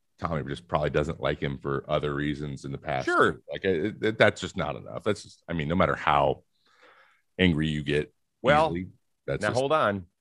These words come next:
Speaker 2: I know you're not a fantasy football guy, and I don't believe that you're much of a gambler either, from what I know. I could be wrong, but I don't
Speaker 1: Not really.
Speaker 2: believe you are. But you've been around it long enough to know
Speaker 1: Yes.
Speaker 2: how much shit can get out of hand.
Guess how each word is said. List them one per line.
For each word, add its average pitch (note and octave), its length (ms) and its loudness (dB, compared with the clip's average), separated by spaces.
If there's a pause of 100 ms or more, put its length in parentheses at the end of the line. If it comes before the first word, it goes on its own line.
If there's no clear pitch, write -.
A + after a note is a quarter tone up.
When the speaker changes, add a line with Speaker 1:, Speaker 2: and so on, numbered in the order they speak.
(200)
Speaker 2:
I G#2+ 80 2
know C3+ 140 4
you're B2 180 4
not A#2 160 4
a G#2 40 0
fantasy G#2+ 440 -2
football F#2 400 0
guy, D2 500 0 (680)
and F2+ 80 0
I F2 80 2
don't G#2 260 2
believe G2+ 320 -2
that F2+ 140 -4
you're F#2 100 -2
much F#2 240 0
of E2+ 60 -6
a E2+ 60 -4
gambler E2 500 -2
either, E2+ 320 -2
from E2+ 160 -4
what D#2+ 100 2
I D2+ 100 0
know. E2 360 2
I C#2+ 80 -2
could D2 200 -6
be D2 100 -4
wrong, D2 300 -2
but D#2 120 0
I D#2 80 2
don't D#2+ 140 -2
Speaker 1:
Not C2+ 120 -8
really. D#2 60 -10 (140)
Speaker 2:
believe C#2+ 40 -8
you B1+ 160 -8
are. C2 240 -8
But - 160 -4
you've A2 140 0
been A#2 100 6
around G#2+ 400 2
it G2 100 2
long F2 220 2
enough E2+ 280 0
to E2 60 -6
know F2 540 2 (240)
Speaker 1:
Yes. - 320 -6
Speaker 2:
how G#2+ 80 6
much G2+ 500 2 (140)
shit - 300 -2
can G2 140 -4
get F2+ 120 2
out E2 160 4
of E2 80 0
hand. E2 320 -2